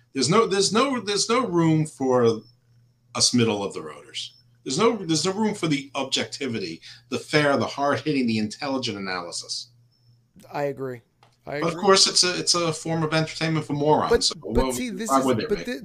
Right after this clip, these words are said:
Speaker 2: don't we both together in unison, like, fill those two gaps? Because I really am, uh, uh, a, a, you, you call me a W W E homer.
Speaker 1: You are.
Speaker 2: And I ca-,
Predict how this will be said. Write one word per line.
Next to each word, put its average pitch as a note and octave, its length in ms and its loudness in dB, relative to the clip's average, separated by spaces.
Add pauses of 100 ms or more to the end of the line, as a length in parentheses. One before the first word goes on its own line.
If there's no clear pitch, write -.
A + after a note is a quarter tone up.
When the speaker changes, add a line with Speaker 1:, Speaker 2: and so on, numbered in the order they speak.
Speaker 2:
don't B3 200 -2
we C#4 140 -4
both G3+ 460 -2
together E3 540 -6
in D#3 180 -6
unison, D#3+ 520 -6
like, C#3+ 260 -4
fill E3 300 -4
those D3+ 280 0
two - 180 -10
gaps? D3+ 380 -4
Because D3+ 300 -4 (600)
I E3+ 360 -2 (320)
really D3+ 600 -8 (240)
am, C3 420 -8 (320)
uh, B2 500 -12 (400)
uh, C3 200 -10 (200)
a, D3+ 260 -4
a, C#3+ 180 -8 (180)
you, D3 360 -16
you D#3+ 220 -10
call F3 220 0
me E3 140 -2
a C#3 60 0
W C#3+ 320 -6
W B2 300 -10
E D3+ 120 -4
homer. C3 420 -14 (420)
Speaker 1:
You B2 180 2
are. F2+ 100 0
Speaker 2:
And - 100 0
I F3+ 160 -4
ca-, - 200 -12